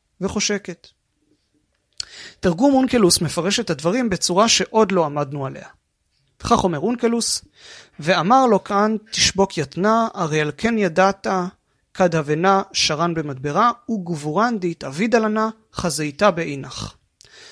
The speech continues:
משה מתאר כאן את יתרו בפרספקטיבה היסטורית. יתרו יודע את מה שקרה במדבר ואת הגבורות שנעשו לישראל הוא רואה בעיניים.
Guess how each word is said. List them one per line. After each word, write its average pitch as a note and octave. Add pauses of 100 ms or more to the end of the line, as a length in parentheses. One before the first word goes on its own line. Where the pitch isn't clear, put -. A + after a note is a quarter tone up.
(320)
משה A3+
מתאר B3 (100)
כאן A#3
את F3+
יתרו G#3
בפרספקטיבה F3+
היסטורית. D3 (1300)
יתרו G3+
יודע F#3+
את F3+
מה F#3
שקרה E3
במדבר D#3+
ואת D#3+
הגבורות C#3+
שנעשו D#3
לישראל D#3+
הוא G#3+
רואה G#3
בעיניים. F#3+